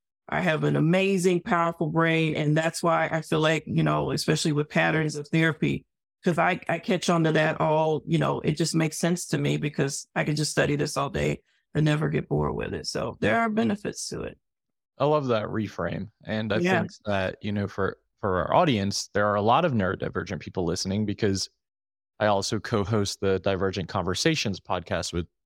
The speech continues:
Speaker 2: Doctor Neff, and we talk about our own autistic A D H D journeys and
Speaker 1: Mm-hmm.
Speaker 2: just the realities of, like, what you just said is actually, um,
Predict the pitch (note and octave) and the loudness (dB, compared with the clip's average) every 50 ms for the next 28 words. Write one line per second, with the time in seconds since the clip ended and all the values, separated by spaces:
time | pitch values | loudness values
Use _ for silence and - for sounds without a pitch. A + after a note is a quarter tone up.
0 | _ - F#2+ F2+ - - F2+ F#2 F2 E2+ F2 F#2+ A#2 C3+ C3 A2 F2+ - - - | _ -6 -4 -4 -4 -4 -4 -4 -4 -4 -4 -2 0 0 0 0 -2 -6 -12 -14
1 | _ - G2 G2 F#2+ F#2 F#2 F2+ E2 - _ _ _ _ _ _ _ _ _ _ | _ -4 -2 -2 0 0 -2 -4 -6 -8 _ _ _ _ _ _ _ _ _ _
2 | _ _ - A2 - B2 G2+ F#2 - G2+ F#2+ F#2+ F#2+ F#2+ F#2 - - A2 A#2 A#2 | _ _ -4 -2 2 2 2 2 2 2 2 2 2 2 0 2 0 0 0 0
3 | A2 - - G2 - - - A2+ G2+ - - G2+ F#2 - G#2+ G#2 G2+ G2+ F#2+ - | 0 0 -2 -2 -4 -2 -4 -4 -2 0 -2 -2 -2 -2 -2 0 0 0 -2 -2
4 | - - G2+ F#2+ - - A#2 A#2 A#2+ C3+ B2+ A#2 A2 G#2+ G2 F#2 - - - G#2+ | -4 -6 -6 -8 -6 -2 -2 0 0 2 2 2 2 2 2 0 -4 -4 -4 -4
5 | G#2+ G#2 G#2 G#2+ G2+ E2+ F3+ F3 F#3+ G#3 G#3 G#3 _ _ _ _ _ _ _ - | -2 -2 -4 -4 -8 -10 -10 -12 -12 -12 -14 -20 _ _ _ _ _ _ _ -4
6 | E3 E3 - - G3+ F#3 D#3+ A#2+ G#2+ A2 A#2 A#2 A#2 A2 A2 F#2+ F#2+ F2 G#2 F#2+ | -4 -2 0 0 2 2 4 4 4 4 2 2 2 0 0 -2 -2 -2 0 -2
7 | F2+ D#2+ - _ _ _ _ _ _ _ - A2 A2+ A#2+ A#2 G#2 G2+ - - - | -2 -2 -6 _ _ _ _ _ _ _ -2 0 2 2 2 2 0 0 2 0
8 | G2+ G2+ G2+ F#2+ F2+ F2 F2+ F2+ F2+ - - - - - G2+ G2 F#2+ F#2 F#2 F#2+ | 0 0 0 0 -2 0 0 -2 -2 -2 -4 -6 -4 -4 -4 -4 -4 -4 -4 -4
9 | F#2 - | -4 -6